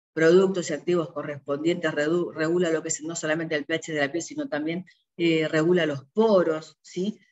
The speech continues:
Aporta juventud al rostro, porque también, o sea, viene muy bien para todo lo que son, vamos a decir, tratamientos anti-age, lo que sea, arruguitas y demás, que obviamente también combinado con buenos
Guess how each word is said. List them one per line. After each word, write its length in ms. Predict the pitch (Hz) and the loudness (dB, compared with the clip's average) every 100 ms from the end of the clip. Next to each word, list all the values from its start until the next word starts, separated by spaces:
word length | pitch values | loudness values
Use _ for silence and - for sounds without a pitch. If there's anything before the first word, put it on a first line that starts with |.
| _ - | _ -2
Aporta 540 | 196 190 233 220 202 | 0 4 4 4 0
juventud 500 | 190 180 180 185 220 | 2 2 2 2 2
al 100 | 190 | 2
rostro, 500 | 214 269 240 - 190 | 2 -2 -2 -4 -6
porque 240 | 185 165 165 | -6 -6 -2
también, 280 | 165 185 | 0 0
o 60 | 185 | -2
sea, 180 | 180 160 | -2 -4
viene 320 | 180 185 180 | 0 0 0
muy 380 | 180 208 220 208 | 2 2 4 2
bien 300 | 208 220 208 | 0 -2 -4
para 220 | 180 160 | -6 -8
todo 200 | 170 170 | -10 -8
lo 140 | 160 | -6
que 100 | 156 143 | -6 -8
son, 260 | 165 185 - - - | -8 -8 -12 -20 -6
vamos 240 | 170 180 | -2 0
a 40 | 160 | 0
decir, 240 | 156 180 | 0 0
tratamientos 680 | 165 151 156 170 170 170 - | 0 -2 -2 -2 -4 -6 -6
anti-age, 440 | 147 151 165 175 | -8 -2 -2 -2
lo 100 | 160 | -4
que 140 | 143 139 | -4 -6
sea, 220 | 165 156 | -4 -4
arruguitas 560 | 151 156 170 160 160 151 | -2 -4 -2 -4 -4 -4
y 40 | |
demás, 320 | 147 160 185 | -6 -4 -4
que 120 | 160 | -2
obviamente 520 | 143 170 170 165 185 143 | -2 0 0 0 -2 -2
también 280 | 147 180 | -2 -4
combinado 480 | - 143 147 165 151 | -4 -4 -2 -2 -2
con 180 | 139 139 | -2 -4
buenos 260 | 156 165 | -4 -6